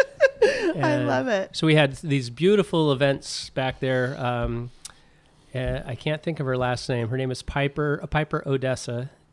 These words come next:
Speaker 2: in, uh, Madison, Wisconsin. I went and hosted a big dinner there at, uh, I don't remember the name of her restaurant. I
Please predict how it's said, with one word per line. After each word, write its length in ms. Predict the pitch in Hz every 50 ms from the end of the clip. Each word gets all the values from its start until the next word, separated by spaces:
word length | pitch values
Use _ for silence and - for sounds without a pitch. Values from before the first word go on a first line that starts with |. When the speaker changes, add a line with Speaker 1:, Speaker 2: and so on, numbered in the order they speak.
| _ -
Speaker 2:
in, 460 | 135 131 127 123 123 123 123 127 131 - _ _ _ _ _ -
uh, 160 | 123 117 117
Madison, 400 | 123 131 135 139 139 - - 147 139
Wisconsin. 680 | 139 - - - 123 120 120 - - 131 135 156 156 _ _ _ _ _ - - _ _ _ -
I 160 | - 135 135 131
went 240 | 135 135 135 135
and 100 | 135 117
hosted 320 | 113 135 131 - - 135 120
a 40 | 117
big 220 | 113 139 131 117
dinner 300 | 117 131 127 135 135 127
there 320 | 127 127 123 127 131 139
at, 180 | 147 127 127 - - - - _ -
uh, 260 | 120 127 120 120 120 - 156 156
I 60 | 127
don't 140 | 120 131 147
remember 240 | 165 143 143 143 135
the 60 | 123
name 180 | 131 131 131 131
of 80 | 127 127
her 120 | 135 131
restaurant. 480 | 123 113 113 - - - 117 117 - - - _ _
I 60 | -